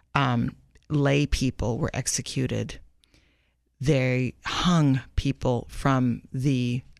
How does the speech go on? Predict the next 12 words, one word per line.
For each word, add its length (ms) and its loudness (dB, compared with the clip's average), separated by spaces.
telegraph 680 0
poles 500 0
for 160 0
miles 800 -2
to 120 4
make 280 4
a 40 0
statement. 720 -4
It 180 4
was 220 4
a 100 0
dangerous 1080 0